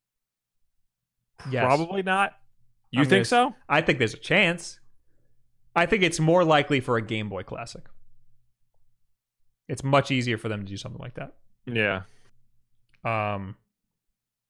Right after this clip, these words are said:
Speaker 1: it'll probably be, like, a hundred bucks, but I think this is the year if we get,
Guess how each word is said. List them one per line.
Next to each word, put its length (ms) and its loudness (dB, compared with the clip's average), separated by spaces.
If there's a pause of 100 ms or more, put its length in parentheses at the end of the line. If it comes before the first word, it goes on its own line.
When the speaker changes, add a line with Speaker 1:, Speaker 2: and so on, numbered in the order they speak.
(840)
Speaker 1:
it'll 200 4
probably 320 4
be, 100 2
like, 100 4
a 80 0
hundred 280 -4
bucks, 500 -4 (960)
but 100 0
I 60 2
think 240 -2
this 180 -2
is 140 -6
the 120 -6
year 300 -8
if 140 -14
we 80 -10
get, 280 -10